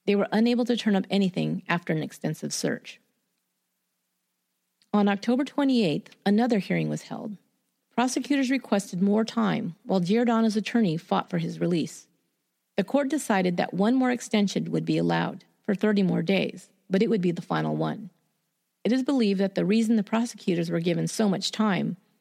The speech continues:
without any concrete evidence of guilt, was that the shadow of the unsolved Natalee Holloway disappearance loomed large.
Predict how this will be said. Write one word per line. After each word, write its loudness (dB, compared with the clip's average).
without 2
any 2
concrete -2
evidence -2
of -8
guilt, 0
was 2
that 2
the 2
shadow 2
of 0
the 0
unsolved 2
Natalee 2
Holloway 0
disappearance -4
loomed 0
large. -4